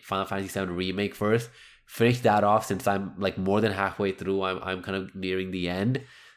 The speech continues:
So, like, get that out of the way. You know, maybe download the Yuffie D L C, the new D L C that came up for Final Fantasy seven, and have that ready, and then jump into Ratchet and Clank. But, like, it, honestly, it just, it just depends. I, 'cause it's twelve A M here right now, so I can honestly probably jump into it right now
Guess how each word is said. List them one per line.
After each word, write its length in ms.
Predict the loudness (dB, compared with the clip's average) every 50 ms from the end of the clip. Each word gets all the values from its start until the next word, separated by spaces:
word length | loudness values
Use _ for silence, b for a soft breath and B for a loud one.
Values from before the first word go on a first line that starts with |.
| B
So, 180 | -2 2 4 4
like, 260 | 4 4 2 2 2
get 140 | 4 4 6
that 140 | 6 6 8
out 180 | 8 8 8
of 60 | 8
the 60 | 8 6
way. 440 | 6 6 6 6 6 4 4 2 B B B B B B B -6
You 100 | -2 0
know, 180 | 0 0 0 -2
maybe 400 | -2 0 2 4 4 6 4 6
download 400 | 4 4 4 4 4 2 4 4
the 60 | 4
Yuffie 440 | 2 2 2 0 0 0 0 0 2
D 140 | 2 2
L 140 | 2 2 2
C, 320 | 0 0 0 0 2 2 0
the 120 | 0 0
new 140 | 0 0 -2
D 160 | 0 0 0
L 120 | 0 -2
C 100 | -2 -2
that 140 | -2 -2 -2
came 200 | -2 -4 -4 -4
up 120 | -4 -6 -4
for 340 | -2 0 0 0 0 -2
Final 180 | -2 -4 -4 -2
Fantasy 220 | -2 -4 -6 -6
seven, 340 | -4 0 0 2 2 2 0
and 180 | -2 -4 -6 -6
have 180 | -2 -2 0 2
that 180 | 0 0 0
ready, 380 | 2 2 4 4 4 4 2 B B B B B B B
and 200 | -2 2 4 4
then 180 | 4 4 4
jump 240 | 4 2 2 2 2
into 500 | 0 0 0 0 2 2 2 2 0 -2 -2
Ratchet 240 | 0 0 0 0 -2
and 120 | -6 -2
Clank. 360 | 0 2 2 2 2 0 -4 B B B B B B B
But, 200 | 4 8 8 8
like, 160 | 8 6 6 4
it, 40 |
honestly, 360 | 6 6 6 6 6 4 4 2
it 80 | 4
just, 240 | 4 4 2 0 0
it 80 | 0 2
just 160 | 2 2 2
depends. 240 | 0 0 0 0 0
I, 60 | 0
'cause 300 | -2 -2 -4 -2 -2 0 2
it's 160 | 2 2 2
twelve 300 | 2 6 6 8 8 8
A 80 | 8 6
M 140 | 6 6 4
here 180 | 4 4 4
right 160 | 4 2 0
now, 180 | -2 -6 -8 -8
so 200 | -6 -4 -2 0
I 160 | 2 2 2 2
can 240 | 2 0 -2 -2 -4
honestly 840 | -4 -2 0 0 -2 -2 0 2 2 4 4 2 0 -2 -4 -8 _
probably 300 | 2 2 4 4 4 4
jump 240 | 4 4 2 2 2
into 240 | 0 0 2 0 0
it 80 | 0 2
right 200 | 0 -2 -2 -2
now 360 | -2 -2 -2 -2 -2 -4